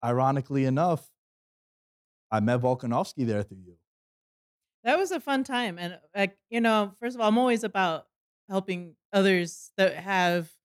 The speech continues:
Speaker 2: the goals in mind like you did. You were set. You knew what you wanted to do. You know, I'd seen a little bit after you, you know, you told me on, uh, Twitter, I think we were talking, and you're just like, "Yeah, I got this, I got this going on." I'm like,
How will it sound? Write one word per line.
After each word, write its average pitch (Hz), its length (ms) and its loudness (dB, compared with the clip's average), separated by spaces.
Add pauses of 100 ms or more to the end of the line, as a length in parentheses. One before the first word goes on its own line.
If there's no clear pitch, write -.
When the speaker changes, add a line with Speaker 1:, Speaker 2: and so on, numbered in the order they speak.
(240)
Speaker 2:
the 185 60 -2
goals 190 280 4
in 185 80 0
mind 175 380 -2
like 160 180 -8
you 170 140 -8
did. 170 160 -12
You 196 120 -6
were 175 100 -2
set. - 300 -8
You 180 140 -6
knew 180 220 -4
what 170 160 -8
you 180 60 -12
wanted 160 300 -12
to 185 80 -10
do. - 0 -
You 180 240 -4
know, 160 80 -10
I'd 156 140 -12
seen 175 140 -16
a 170 40 -14
little 170 120 -10
bit 170 280 -4 (360)
after 175 340 0
you, 180 200 -6
you 180 160 -8
know, 165 100 -6
you 165 60 -6
told 175 260 -2
me 170 160 -6
on, 156 200 -8
uh, 147 220 -12 (100)
Twitter, 202 220 0
I 175 100 4
think 170 200 -8
we 180 60 -12
were 175 100 -8
talking, 175 440 -2
and 156 200 -14
you're 165 100 -12
just 160 140 -14
like, 170 100 -16
"Yeah, 277 160 -12
I 240 80 -6
got 220 220 -10
this, 226 180 -12
I 214 40 -14
got 202 160 -10
this 214 120 -8
going 202 240 -10
on." 190 160 -8
I'm 185 60 -12
like, 185 120 -14